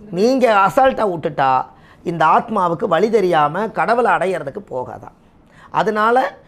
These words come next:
இங்க ஒரு சூடம் காமிச்சா இந்த ஆத்மாவுக்கு தெரியுமா, "நான் வெளிச்சம் காமிக்கிறேன், நீ என்னை கூப்பிடுன்னு" கடவுள்கிட்ட கேட்டுக்குமா. அதுக்காக சூடம் பருத்துறீங்க.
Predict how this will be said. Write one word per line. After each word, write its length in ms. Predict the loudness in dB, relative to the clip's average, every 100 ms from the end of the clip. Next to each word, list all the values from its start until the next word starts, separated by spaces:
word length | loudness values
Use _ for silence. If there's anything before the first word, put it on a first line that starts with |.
| _
இங்க 180 | -6 -2
ஒரு 100 | -2
சூடம் 340 | 0 2 2
காமிச்சா 600 | 2 0 0 -4 0 0 -2
இந்த 220 | -6 0
ஆத்மாவுக்கு 500 | 0 0 -4 -6 -6
தெரியுமா, 340 | -6 -4 -4
"நான் 180 | -2 -2
வெளிச்சம் 300 | -2 0 0
காமிக்கிறேன், 420 | -2 -4 -4 -4
நீ 80 | -2
என்னை 180 | -4 -6 -6
கூப்பிடுன்னு" 400 | -6 -4 -4 -2
கடவுள்கிட்ட 440 | -2 -2 -4 -4
கேட்டுக்குமா. 420 | -4 -6 -8 -16 -18 -20 -16 -4
அதுக்காக 640 | -2 0 0 0 2 -2 -4 -14 _ _ _ _ _ _
சூடம் 340 | 0 0 0
பருத்துறீங்க. 360 | -6 -10 -16